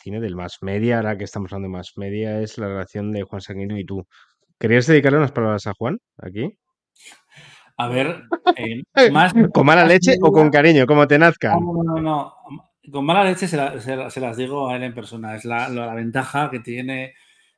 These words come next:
Speaker 2: eh, veinte años de, de amistad.
Speaker 1: <laughs>
Speaker 2: Que además es curioso
Speaker 1: Veinte años de
Speaker 2: porque
Speaker 1: relación.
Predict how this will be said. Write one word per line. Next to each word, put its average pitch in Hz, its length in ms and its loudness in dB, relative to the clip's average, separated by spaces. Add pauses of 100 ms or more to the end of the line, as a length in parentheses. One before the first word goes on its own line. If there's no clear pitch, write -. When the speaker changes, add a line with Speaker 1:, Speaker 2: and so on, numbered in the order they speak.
Speaker 2:
eh, 135 300 -4
veinte 127 260 -6
años 135 300 -6
de, 123 400 -8
de 123 260 -10
amistad. 120 440 -8
Speaker 1:
<laughs> 156 120 -18 (460)
Speaker 2:
Que 147 260 0
además 143 360 0
es 170 80 -8
curioso 175 340 -2
Speaker 1:
Veinte 202 120 -4
años 110 140 -4
de 135 120 -4
Speaker 2:
porque 123 160 -2
Speaker 1:
relación. 104 360 -12